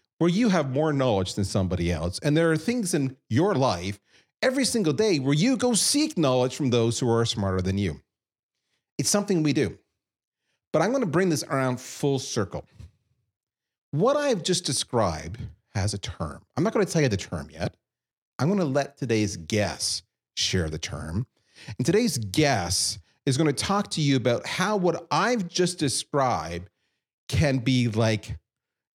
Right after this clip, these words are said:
your secret sauce to sales success. But the nut of it is, you, if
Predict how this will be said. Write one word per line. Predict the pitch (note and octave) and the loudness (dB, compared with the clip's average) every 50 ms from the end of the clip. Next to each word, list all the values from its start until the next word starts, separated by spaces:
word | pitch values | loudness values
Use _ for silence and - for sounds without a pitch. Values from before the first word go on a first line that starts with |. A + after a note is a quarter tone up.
| _ _ | _ _
your | - A2+ A2+ B2 D3+ D#3 E3+ F#3+ G3 F#3 | 0 2 4 4 4 4 4 2 2 0
secret | F#3 - - E3 D3 - D3 C3 - | -2 -2 0 -2 0 0 -2 -4 -2
sauce | - - - C3 G2+ F2 E2 D2+ D2 C2 - - - - - - - - - - _ _ _ _ _ - | -2 -2 0 0 0 0 0 -2 -6 -8 -6 -4 -4 -2 -4 -4 -6 -8 -12 -18 _ _ _ _ _ -10
to | - A#2+ | -6 -6
sales | - - - - F#2 E2+ E2 D#2 D#2 D#2+ - - - _ _ | -4 -4 -2 -2 -4 -4 -6 -8 -8 -10 -10 -10 -12 _ _
success. | - - F#2+ F#2 - - - - D2+ - - - - - - _ _ _ _ _ _ _ _ _ _ - | -8 -8 -6 -4 -2 -2 -2 -2 -2 -4 -6 -6 -8 -8 -8 _ _ _ _ _ _ _ _ _ _ 0
But | D#3 D3+ D3+ - _ | 0 0 0 -4 _
the | C#3 B2 C3 C3 | -6 -2 2 2
nut | D#3 G3+ C#4+ E4 E4 | 4 4 4 4 2
of | - C3 | 2 2
it | G#2 G2+ F#2+ | 2 0 0
is, | F#2 F2+ F2+ F2+ F2 F#2 G2 G#2 G#2+ - - - _ _ _ _ _ _ _ _ _ - | 0 0 0 0 0 0 -2 -2 -2 -4 -6 -10 _ _ _ _ _ _ _ _ _ -6
you, | A#2 A2+ A2+ A#2+ C#3 G3 C4 C#4+ A#3+ D#3 C3 A#2+ A#2 A#2+ B2 C3 C#3+ C#3 - _ _ _ _ _ _ _ _ _ _ _ _ _ _ _ - | -4 -2 0 0 2 2 4 4 4 4 4 4 2 2 2 0 -2 -4 -6 _ _ _ _ _ _ _ _ _ _ _ _ _ _ _ -2
if | C#3+ D#3 F#3 A3+ G#3 - - | 0 2 2 0 -2 -6 -14